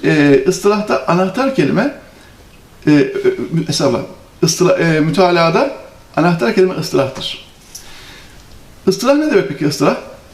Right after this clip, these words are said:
Istılah normalde sulh kökünden geliyor. Hani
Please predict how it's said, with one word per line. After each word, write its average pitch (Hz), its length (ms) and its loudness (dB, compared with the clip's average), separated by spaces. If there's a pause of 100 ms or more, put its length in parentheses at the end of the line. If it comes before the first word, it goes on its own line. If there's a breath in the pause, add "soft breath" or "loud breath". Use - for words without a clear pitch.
(1300)
Istılah 202 460 0
normalde 202 520 2 (2500)
sulh - 400 -2
kökünden 160 380 0
geliyor. - 260 -4 (1040)
Hani 113 200 2